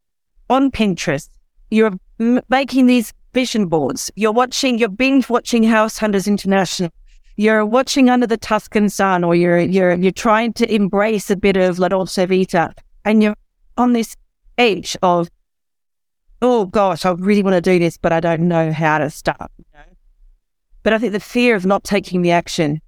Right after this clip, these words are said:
is probably the biggest thing to be scared of, because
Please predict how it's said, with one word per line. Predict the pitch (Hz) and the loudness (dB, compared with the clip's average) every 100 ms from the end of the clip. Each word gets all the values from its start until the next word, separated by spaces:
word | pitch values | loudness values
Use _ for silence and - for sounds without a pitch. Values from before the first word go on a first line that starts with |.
| - | -4
is | 202 - | -4 -2
probably | 208 175 180 | -4 0 0
the | 170 | 0
biggest | 185 185 175 - | 0 -2 -2 -2
thing | 170 | -4
to | - | -2
be | 147 | -6
scared | - 160 151 139 | -4 -2 0 -2
of, | 139 - _ _ _ _ _ - - | -6 -14 _ _ _ _ _ -10 -4
because | 208 202 185 180 | 0 2 0 -2